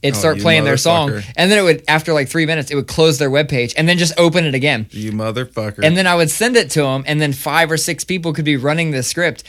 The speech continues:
Speaker 1: And you just have to leave the house and just let that shit run. It would open the website,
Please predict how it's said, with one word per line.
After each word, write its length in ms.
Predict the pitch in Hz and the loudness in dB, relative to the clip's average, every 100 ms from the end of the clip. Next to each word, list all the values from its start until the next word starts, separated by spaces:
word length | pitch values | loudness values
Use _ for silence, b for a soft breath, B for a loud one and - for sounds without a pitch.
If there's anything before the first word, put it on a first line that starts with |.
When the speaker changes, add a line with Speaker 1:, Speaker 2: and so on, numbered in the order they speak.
| B B | B B
Speaker 1:
And 140 | 208 233 | -2 -2
you 80 | |
just 140 | 262 262 | 0 0
have 100 | 269 | 0
to 60 | 240 | 0
leave 280 | 180 214 214 | 0 -2 -2
the 80 | |
house 340 | 226 160 165 185 | 0 2 2 0
and 100 | 202 | -4
just 140 | 214 | -2
let 160 | 170 170 | -2 0
that 140 | 190 | 0
shit 180 | 180 214 143 | 0 -2 -2
run. 240 | 135 143 | -2 0
It 60 | 151 | -2
would 100 | 135 | 0
open 260 | 151 170 180 | 0 0 -2
the 60 | |
website, 540 | 151 147 139 151 147 | 0 0 0 0 0